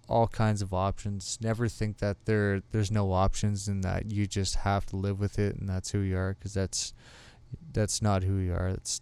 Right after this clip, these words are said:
it's just something that you're dealing with. Um, it's never a, a temporary problem by any means. It doesn't just up and leave one day.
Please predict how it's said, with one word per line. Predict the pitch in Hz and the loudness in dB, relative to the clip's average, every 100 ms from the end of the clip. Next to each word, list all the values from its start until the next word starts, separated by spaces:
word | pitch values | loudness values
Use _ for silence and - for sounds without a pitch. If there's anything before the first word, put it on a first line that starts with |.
| - | -4
it's | 120 104 | -6 -4
just | - - | -4 0
something | 107 95 - | 0 -2 -2
that | 98 87 | -4 -2
you're | 92 | -4
dealing | 90 95 95 101 101 | -4 -2 -2 0 -2
with. | 95 92 - - - - - - - - - - - 101 | -2 -2 -6 -16 -20 -20 -20 -20 -20 -20 -20 -20 -10 -6
Um, | 95 92 95 95 - - - _ _ _ _ _ _ _ - - | -4 -4 -4 -8 -16 -20 -20 _ _ _ _ _ _ _ -16 -16
it's | - - | -6 0
never | 120 120 117 113 104 | 4 4 6 4 4
a, | 98 98 92 - - - - - - - - _ _ _ _ _ - - | 2 0 -2 -6 -20 -20 -20 -20 -20 -20 -20 _ _ _ _ _ -20 -4
a | - | -4
temporary | - - 110 - 104 101 98 | 4 6 6 4 2 4 4
problem | - 110 101 101 113 110 | 2 4 6 6 4 4
by | 107 | 4
any | 107 107 107 | 4 4 2
means. | 107 110 113 120 - - - - | 4 2 2 -2 -6 -8 -10 -6
It | 107 - | -6 0
doesn't | 110 104 98 98 - - - - - - _ _ _ - - - _ - _ - | 2 4 2 0 -2 -6 -6 -12 -20 -20 _ _ _ -20 -20 -20 _ -20 _ -4
just | 107 104 - - | -2 -2 -6 2
up | 113 104 | 2 4
and | 107 98 | 4 4
leave | 98 98 92 | 2 2 2
one | 95 92 | 0 0
day. | 92 92 95 | -2 -2 -2